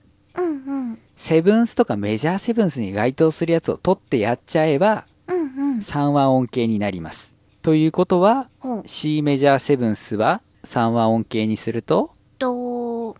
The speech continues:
Speaker 1: ミ、ソ？
Speaker 2: うん。
Speaker 1: シー。
Speaker 2: Cですね。
Speaker 1: うん。
Speaker 2: Dマイナーセブンスは？
Speaker 1: Dマイナーだから、レ、ファ、ラ？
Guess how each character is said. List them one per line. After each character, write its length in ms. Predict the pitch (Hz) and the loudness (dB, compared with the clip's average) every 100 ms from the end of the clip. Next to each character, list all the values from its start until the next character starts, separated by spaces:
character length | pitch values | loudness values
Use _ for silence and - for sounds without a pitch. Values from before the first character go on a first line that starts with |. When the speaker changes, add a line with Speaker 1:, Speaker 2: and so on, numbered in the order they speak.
| _ - | _ -12
Speaker 1:
ミ、 600 | 262 269 262 262 262 - _ _ _ _ | -8 -6 -6 -8 -10 -14 _ _ _ _
ソ？ 260 | - 440 - _ _ _ - | -6 -4 -6 _ _ _ -6
Speaker 2:
う 60 | |
ん。 260 | 104 160 98 _ _ _ - | -4 -6 -12 _ _ _ -14
Speaker 1:
シ 240 | - 294 | -10 -6
ー。 260 | 262 196 - _ _ | -6 -8 -12 _ _
Speaker 2:
C 420 | - - - 110 | -10 -6 -2 -4
で 100 | - | -4
す 140 | - - | -10 -6
ね。 220 | 208 240 _ _ - | -4 -6 _ _ -4
Speaker 1:
う 60 | 233 | -4
ん。 180 | 190 - 107 - | -4 -8 -20 -10
Speaker 2:
D 220 | 120 117 | -2 0
マ 140 | 110 110 | 2 2
イ 80 | 107 | 0
ナ 100 | 101 | 0
ー 40 | |
セ 120 | - | -2
ブ 100 | 90 | -6
ン 60 | 78 | -6
ス 160 | - | -2
は？ 160 | 160 302 _ _ _ | 0 0 _ _ _
Speaker 1:
D 320 | 262 262 254 | -14 -10 -10
マ 340 | 247 277 302 302 | -8 -6 -6 -6
イ 140 | 285 | -6
ナ 500 | 247 233 214 208 202 | -6 -6 -8 -10 -12
ー 640 | _ _ _ _ _ _ 220 | _ _ _ _ _ _ -20
だ 80 | |
か 240 | - - 226 | -20 -16 -10
ら、 260 | 247 226 - _ _ _ | -10 -10 -14 _ _ _
レ、 500 | 240 233 226 233 233 | -10 -6 -6 -6 -8
フ 60 | 233 _ _ _ - | -12 _ _ _ -10
ァ、 540 | 294 285 277 277 269 - _ _ _ - | -4 -4 -4 -4 -8 -12 _ _ _ -4
ラ？ 200 | 320 | -2